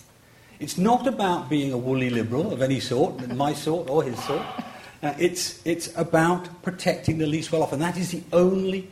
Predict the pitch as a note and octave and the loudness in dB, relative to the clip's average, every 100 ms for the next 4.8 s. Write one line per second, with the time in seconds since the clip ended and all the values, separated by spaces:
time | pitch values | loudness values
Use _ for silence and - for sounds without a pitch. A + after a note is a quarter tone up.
0 | - - E3+ - - - - - - - | -16 -4 -4 -4 -14 -18 -20 -20 -20 -20
1 | - - - C#3+ E3 D#3 F3+ G#3 G#3+ F#3+ | -20 -18 -6 -4 -2 6 6 6 2 2
2 | E3 D#3 D3 C#3 B2+ B2 A2+ D#3 F3+ E3 | 2 2 0 0 0 0 0 0 0 -2
3 | D#3+ - F3 - - - D3 C#3 C#3+ C#3 | -4 -4 -8 -10 -18 -6 0 2 2 2
4 | C#3 C3+ B2 C3+ C3 B2 - | 0 -6 -2 0 0 -2 -10